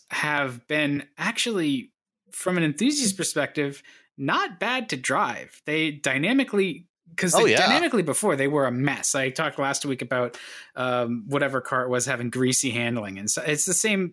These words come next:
Speaker 1: thing. They just, they were mushy and not sharp and just, it, it, part of why we didn't like them in the past was just, like, they felt crappy to drive.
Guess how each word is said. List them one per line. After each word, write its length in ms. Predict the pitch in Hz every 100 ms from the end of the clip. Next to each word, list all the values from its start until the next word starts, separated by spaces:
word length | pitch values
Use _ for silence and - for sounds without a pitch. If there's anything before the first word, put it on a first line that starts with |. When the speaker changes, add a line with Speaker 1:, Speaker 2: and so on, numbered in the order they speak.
| -
Speaker 1:
thing. 140 | 165
They 100 | 175
just, 240 | 175 165 -
they 60 |
were 120 | 110 107
mushy 600 | 127 151 147 151 151 127
and 220 | 113 104
not 220 | 117 117
sharp 460 | - 170 139 139 -
and 240 | 107 104 - _ _
just, 280 | - 123 -
it, 180 | 135 135 - - - - _ -
it, 200 | 170 -
part 300 | - 190 196
of 140 | 151
why 220 | 156 147 143
we 120 | 139
didn't 440 | 131 139 135 -
like 220 | 123 135 -
them 160 | 123
in 80 | 117
the 60 | 107
past 340 | 165 208 190
was 140 | 139 -
just, 200 | 139 -
like, 200 | 139 -
they 120 | 131
felt 400 | - - 151 139 _ _ _ _ _ _ _ _ _ _
crappy 640 | - - 143 131 107 - _
to 80 | -
drive. 480 | 123 123 104 -